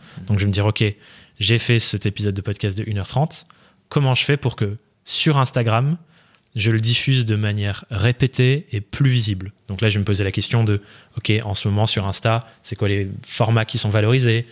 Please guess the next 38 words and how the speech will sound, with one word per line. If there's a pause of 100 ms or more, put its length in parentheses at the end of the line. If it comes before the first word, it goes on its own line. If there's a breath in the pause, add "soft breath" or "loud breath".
(500 loud breath)
Euh,
c'est
quoi
les
morceaux
les
plus
pertinents
dans
ce
que
j'ai
fait
qui
peuvent
être
diffusés
à
cet
endroit-là ? » (680 loud breath)
Et
là,
du
coup,
je
vais
prendre
à
l'intérieur (260)
et
balancer. (640 soft breath)
Ce
qui
fait
qu'un
morceau
de
contenu